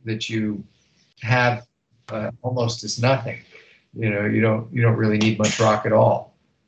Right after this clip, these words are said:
Um, so you, you follow what I'm saying? <laughs> That, that you can set up a tank with a, a two-inch sand bed and, and a tiny little rock, and that's a whole lot less than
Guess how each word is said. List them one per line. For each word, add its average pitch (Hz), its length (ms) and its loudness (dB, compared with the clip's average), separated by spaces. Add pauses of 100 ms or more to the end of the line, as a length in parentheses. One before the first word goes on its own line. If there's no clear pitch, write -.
(360)
Um, 98 240 -10 (1120)
so - 360 -10 (1800)
you, 135 100 0
you 127 180 -4
follow 135 320 6
what 131 120 6
I'm 127 120 2
saying? 139 560 2
<laughs> - 40 -20 (480)
That, 117 260 -8 (340)
that 120 220 -2
you 139 140 2
can 139 160 -2
set 139 160 2
up 135 120 2
a 123 60 -4
tank 135 400 -2
with 117 160 -4
a, 113 280 -4
a 117 60 -4
two-inch 135 380 -2
sand 139 400 0
bed 117 220 2
and, 113 240 -6
and 117 120 -6
a 113 80 -2
tiny 127 360 -2
little 120 200 0
rock, 127 380 2
and 113 100 -6
that's 127 200 -2
a 113 40 -4
whole 127 200 0
lot 117 260 -2
less 123 260 2
than 110 300 -6